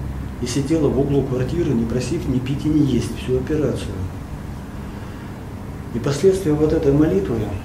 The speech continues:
и мастерства врачей закончилось тем, что сейчас ведём этот разговор. Потом был долгий процесс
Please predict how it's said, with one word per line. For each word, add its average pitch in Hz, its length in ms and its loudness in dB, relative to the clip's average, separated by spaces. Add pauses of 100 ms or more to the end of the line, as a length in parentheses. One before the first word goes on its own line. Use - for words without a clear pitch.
(160)
и 135 60 -2
мастерства 139 480 2
врачей 135 420 0 (580)
закончилось 131 640 0
тем, 170 140 2
что 147 180 -4
сейчас 120 300 -2 (100)
ведём 120 360 0
этот 123 260 -4
разговор. 120 480 -2 (1120)
Потом 185 280 6
был 151 160 6
долгий 180 340 8
процесс 139 340 2